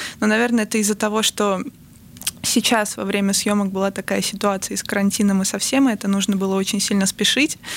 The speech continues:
чтобы успеть всё сделать в с-, в сроки, и мы просто уже в какой-то момент сходили с ума. Я сидела, думала: «Боже мой, почему я не пошла там, не знаю, на мастера маникюра или что-то такое?» <laughs> Не в кино сейчас сидела бы там,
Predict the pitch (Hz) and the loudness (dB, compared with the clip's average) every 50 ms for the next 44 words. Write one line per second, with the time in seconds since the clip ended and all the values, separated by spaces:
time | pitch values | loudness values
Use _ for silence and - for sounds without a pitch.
0 | - - - - - - 220 190 190 196 - - - 208 202 - - - - - | -10 -8 -6 -4 -2 0 0 0 2 0 0 0 0 -2 -2 -2 -2 -2 0 2
1 | 196 190 185 185 185 - - - - - - - - - - - - - - 208 | 2 2 2 2 0 -2 -4 -6 -8 -10 -10 -12 -12 -12 -10 -10 -6 -2 0 2
2 | 190 190 208 214 208 196 190 - - - - - - - - - - 220 226 294 | 2 4 4 2 2 0 -2 -2 -2 -2 -2 -4 -4 -4 -2 0 2 2 2 2
3 | 339 - - 220 196 190 190 190 185 185 190 190 233 - - - - 208 - - | 0 -2 -4 -4 -2 -2 0 0 0 0 -2 -2 -4 -4 -4 -2 -2 -2 0 0
4 | 202 202 202 202 - - 196 - 202 202 - 202 202 202 202 202 202 208 - - | 0 0 0 -2 -4 -6 -6 -6 -6 -4 -2 0 0 2 2 0 0 -2 -2 -4
5 | 208 190 208 208 208 196 - - 214 208 220 240 262 240 214 - - 196 196 208 | -4 -4 -4 -4 -2 -2 -2 0 0 2 2 2 2 2 0 -2 -4 -4 -4 -2
6 | 208 202 202 185 202 202 196 196 196 190 196 208 202 208 202 196 - - - - | -2 -2 -2 0 0 0 0 0 0 -2 -2 -2 0 0 0 0 -2 -4 -4 -2
7 | 214 208 208 202 202 196 - 139 190 - 107 104 - - 196 196 202 202 - 214 | 0 2 2 2 2 0 0 -2 -2 0 0 -2 -2 -2 -4 -4 -2 -2 0 0
8 | 208 208 202 196 196 202 214 208 - - 208 202 190 196 208 190 220 - 240 226 | 2 2 2 2 2 2 0 0 0 -2 -2 0 0 0 0 0 0 0 0 2
9 | 240 226 190 202 202 - - 240 226 - - - - - - - 269 285 - - | 2 2 2 2 0 0 0 0 -2 -2 -2 -2 -2 -2 0 0 0 0 -2 -6
10 | - - - - - - - - - 906 906 906 - 523 - 370 - 330 285 269 | -16 -20 -20 -20 -20 -20 -10 -4 0 2 2 4 2 2 0 0 0 0 2 2
11 | 262 254 - - 254 233 233 233 233 247 - - - 226 - - - 208 196 240 | 0 0 -2 -2 0 2 2 2 2 0 -2 -4 -6 -4 -4 -2 -2 0 0 2
12 | 233 233 240 202 196 208 - 208 190 | 2 0 -2 -2 -4 -4 -4 -4 -4